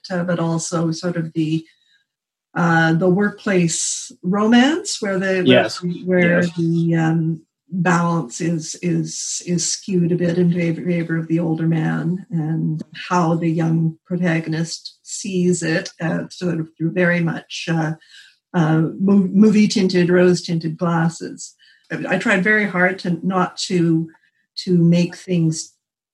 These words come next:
Speaker 1: too one-sided in any of, in any of the stories, but I wanted, wanted those questions to kind of be there and, and be, be resonating a bit in terms of the, the present discussions.
Speaker 2: When you came to this collection of fourteen,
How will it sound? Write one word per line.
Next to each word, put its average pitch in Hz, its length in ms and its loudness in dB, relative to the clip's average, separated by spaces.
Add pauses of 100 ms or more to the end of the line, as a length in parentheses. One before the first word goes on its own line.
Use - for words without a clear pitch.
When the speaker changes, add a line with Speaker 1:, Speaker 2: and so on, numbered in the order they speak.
Speaker 1:
too 190 460 0
one-sided 175 840 2
in 170 180 0
any 196 360 -2
of, 170 160 -2
in 175 160 -2
any 180 220 0
of 175 100 2
the 170 100 -4
stories, 165 480 -8
but - 160 -12
I 165 80 -2
wanted, 165 520 -2
wanted 165 400 -2
those 165 200 -4
questions 170 680 -6
to - 120 -14
kind 175 240 -2
of 165 180 -4
be 175 200 0
there 165 400 0
and, 160 420 -4
and 156 280 -2
be, 165 420 0
be 165 100 0
resonating 165 640 0
a 160 40 -4
bit 165 200 -6
in 160 140 -4
terms 160 300 -6
of - 100 -14
the, 160 160 -6
the 165 140 -10
present 160 340 -8
discussions. 175 760 -6 (280)
Speaker 2:
When 131 240 6
you 123 240 6 (220)
came 156 300 4
to 131 100 0
this 135 240 6
collection 110 500 -2
of 95 120 -8
fourteen, 104 1000 0